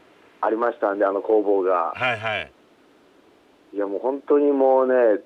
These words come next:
Speaker 1: 鳥肌ものというか、
Speaker 2: うん。
Speaker 1: もうね、皆さん結構やっぱりその番狂わせって言われますけど、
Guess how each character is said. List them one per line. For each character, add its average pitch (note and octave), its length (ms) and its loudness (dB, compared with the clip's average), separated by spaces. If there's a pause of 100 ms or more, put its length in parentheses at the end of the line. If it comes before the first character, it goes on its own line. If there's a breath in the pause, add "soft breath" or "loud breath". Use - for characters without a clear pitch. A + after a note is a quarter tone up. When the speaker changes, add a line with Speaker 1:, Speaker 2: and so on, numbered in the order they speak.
(100)
Speaker 1:
鳥 A#2 200 4
肌 A2+ 220 2
も A#2 140 0
の A2+ 100 0
と G2 140 -2
い F2 80 -4
う F2+ 100 -2
か、 E2 340 -4
Speaker 2:
う - 40 -20
ん。 F#2+ 460 -18 (1040)
Speaker 1:
も A2+ 320 2
う A2+ 40 2
ね、 B2 120 0
皆 B2+ 200 0
さ C#3+ 120 0
ん A2+ 60 -4
結 C3 120 -2
構 A#2 60 0
や G#2+ 60 2
っ - 40 -4
ぱ A#2 100 2
り G#2+ 140 0
そ G#2+ 100 -6
の G2 260 -4
番 A2 240 -2
狂 B2 80 -4
わ A2 180 0
せ G2+ 80 -4
っ - 20 -6
て F2+ 80 -10
言 G#2+ 80 0
わ A2 60 2
れ A2+ 60 -2
ま A#2 180 -6
す - 80 -18
け F#2+ 120 -4
ど、 G2+ 340 0